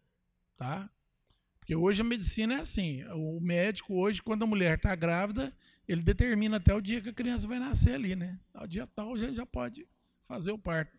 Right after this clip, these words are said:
Mas pra morrer não existe, não. Tá? Pra morrer nós temos um período,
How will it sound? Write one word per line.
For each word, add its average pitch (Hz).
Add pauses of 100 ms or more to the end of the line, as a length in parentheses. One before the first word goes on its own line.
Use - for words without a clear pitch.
(760)
Mas 190
pra 208
morrer 208
não 220
existe, 277
não. 220 (960)
Tá? 170
Pra 170
morrer 180
nós 226
temos 254
um 254 (120)
período, 254